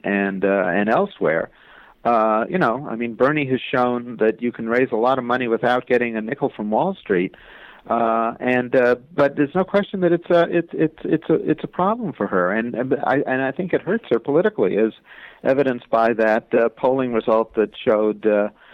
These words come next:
Trump as being far more credible than she with most voters on, on the, on the question of handling Wall Street, which is just a,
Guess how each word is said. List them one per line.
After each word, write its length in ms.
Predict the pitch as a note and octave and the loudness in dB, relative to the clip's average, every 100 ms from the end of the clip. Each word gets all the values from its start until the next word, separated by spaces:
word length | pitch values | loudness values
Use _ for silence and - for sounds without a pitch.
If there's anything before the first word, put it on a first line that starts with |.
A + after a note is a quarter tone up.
| - - | -20 -8
Trump 360 | - C3+ C3+ _ | -2 0 -2 _
as 180 | A2+ G#2+ | -2 -2
being 260 | - A2 G#2 | -2 -2 -2
far 200 | A2+ A2+ | -2 0
more 140 | A2 | -2
credible 420 | - A2+ A2 G#2 | -2 0 0 0
than 140 | G2+ G#2+ | -2 -4
she 240 | - G3 | 2 4
with 180 | C#3+ A#2 | 4 2
most 280 | A2+ A2+ - | -2 -2 0
voters 280 | G#2 A2 G#2 | 2 2 0
on, 200 | G#2 A2 | -2 -2
on 160 | G#2+ | -2
the, 100 | G#2+ | -2
on 120 | A2+ | -2
the 60 | G#2+ | -2
question 260 | - G2+ A2+ | -2 -2 -4
of 80 | |
handling 340 | - A2 A2+ G#2 | -2 -2 0 0
Wall 220 | G#2 D3+ | 2 0
Street, 220 | - - | -2 -4
which 160 | F2 F#2+ | -4 -8
is 80 | F#2 | -12
just 160 | - - | -6 -2
a, 160 | F#2 | -2